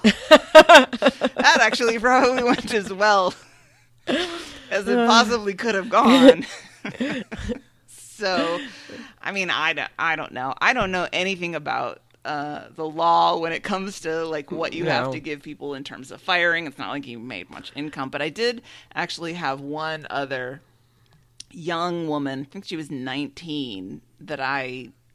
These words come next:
Speaker 2: took off the schedule, and I'd hired her as seasonal staff, but kept her on afterwards. And she was such, like, a bright, personable, sweet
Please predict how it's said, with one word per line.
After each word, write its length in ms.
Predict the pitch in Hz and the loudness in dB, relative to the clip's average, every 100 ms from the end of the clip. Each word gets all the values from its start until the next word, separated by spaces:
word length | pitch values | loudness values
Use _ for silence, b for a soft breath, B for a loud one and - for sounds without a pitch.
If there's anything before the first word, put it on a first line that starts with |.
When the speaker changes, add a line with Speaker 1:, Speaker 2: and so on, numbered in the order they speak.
| - - | -20 -16
Speaker 2:
took 220 | 160 147 | -14 -12
off 180 | 135 - | -14 -14
the 100 | 135 | -16
schedule, 400 | - 131 143 143 | -12 -12 -10 -6
and 80 | |
I'd 180 | 170 240 | -6 -6
hired 340 | 233 233 226 214 | -6 -6 -6 -8
her 340 | 202 180 175 - | -6 -6 -8 -6
as 600 | 147 143 139 143 143 - B B B B B | -2 -2 -2 -6 -12 -20 B B B B B
seasonal 680 | - - 285 294 254 208 165 | -16 -8 -4 -4 -4 -6 -6
staff, 560 | - - 117 107 - - | -10 -12 -10 -10 -10 -10
but 140 | 147 | -10
kept 300 | - 175 - | -10 -12 -12
her 140 | 185 156 | -10 -6
on 260 | 139 135 - | -6 -6 -6
afterwards. 720 | 131 - 127 123 107 131 - 139 | -8 -8 -16 -14 -12 -14 -14 -12
And 100 | 156 | -10
she 220 | - 185 | -10 -8
was 160 | 180 | -10
such, 420 | - 202 208 - 170 | -8 -4 -4 -6 -12
like, 280 | 143 151 | -12 -12
a 80 | 127 | -14
bright, 720 | - - 170 175 170 156 - _ _ - | -14 -12 -6 -4 -2 -4 -10 _ _ -20
personable, 880 | - 202 196 - 185 147 131 127 139 | -12 -8 -8 -8 -8 -6 -4 -4 -8
sweet 920 | - - - 190 180 202 226 214 - | -14 -20 -18 -16 -14 -10 -8 -8 -10